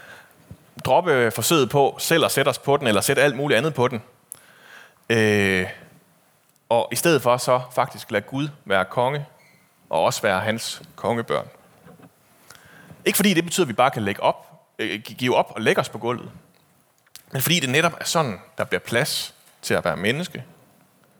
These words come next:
Både når vi løber stærkt, og når vi ligger flade. Skal vi, øh, bede sammen? Far, vi, øh, går og tror,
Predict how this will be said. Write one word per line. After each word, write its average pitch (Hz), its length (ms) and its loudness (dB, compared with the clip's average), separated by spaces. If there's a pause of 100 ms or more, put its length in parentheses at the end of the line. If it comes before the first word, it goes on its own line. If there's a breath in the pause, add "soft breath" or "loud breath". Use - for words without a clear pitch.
(360)
Både 156 200 4
når 135 160 4
vi 104 240 -2 (280)
løber 92 180 -6
stærkt, - 540 -2 (240)
og - 80 -16
når 101 120 -4
vi 87 80 -10
ligger - 200 -8
flade. 73 440 -6 (2000 soft breath)
Skal 87 200 -4
vi, 98 220 -8
øh, - 100 -10
bede - 180 -8
sammen? - 260 -14 (3250 soft breath)
Far, 113 200 4
vi, 120 300 0
øh, 107 320 4
går 143 300 0
og 101 80 0
tror, 135 340 0